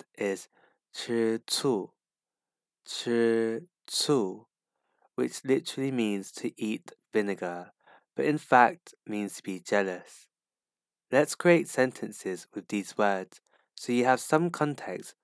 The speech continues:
on how they are used. With 吃饭, 吃饭, which means to eat a meal, a common greeting in China is 你吃饭了吗?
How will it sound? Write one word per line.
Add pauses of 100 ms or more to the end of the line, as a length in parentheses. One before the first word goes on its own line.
(300)
on
how
they
are
used. (920)
With (260)
吃
饭, (460)
吃 (420)
饭, (840)
which
means
to
eat
a
meal, (480)
a
common
greeting
in
China
is (360)
你
吃
饭
了
吗?